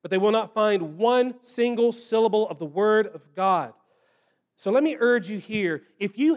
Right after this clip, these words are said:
have happened to stumble upon a faithful ministry of the word, what a gift of God, what a grace.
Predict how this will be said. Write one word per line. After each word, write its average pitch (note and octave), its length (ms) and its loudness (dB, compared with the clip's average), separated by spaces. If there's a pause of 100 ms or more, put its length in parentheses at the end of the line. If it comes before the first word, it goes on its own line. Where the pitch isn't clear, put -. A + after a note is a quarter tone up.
(160)
have B3 640 0
happened F3 500 -2 (180)
to G3+ 80 -6
stumble C#4 520 0
upon A3 400 -2
a D#3+ 120 -4
faithful C4 520 -2
ministry G#3+ 640 -2 (180)
of G3+ 260 2
the G3+ 80 -2
word, F3 640 0
what B3+ 420 2
a A3+ 80 -18 (100)
gift A3 340 -4
of D3+ 180 -18
God, F3+ 420 2
what E3 140 -2
a D#3 40 -10
grace. C#3+ 680 -12